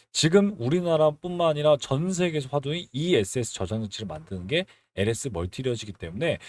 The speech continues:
아직 구사업에 신규 상장된 기업이 없어서 바로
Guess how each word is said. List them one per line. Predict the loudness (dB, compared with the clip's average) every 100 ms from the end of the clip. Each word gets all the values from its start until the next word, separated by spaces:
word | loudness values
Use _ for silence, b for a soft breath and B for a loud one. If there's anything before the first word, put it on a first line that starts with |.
| B 2
아직 | 4 4 0
구사업에 | -2 -2 4 4 4
신규 | -2 -4 -4 -2
상장된 | 0 0 0 0 0 -4
기업이 | 0 0 0
없어서 | -6 -6 4 4 4 2 2
바로 | 0 4 6 6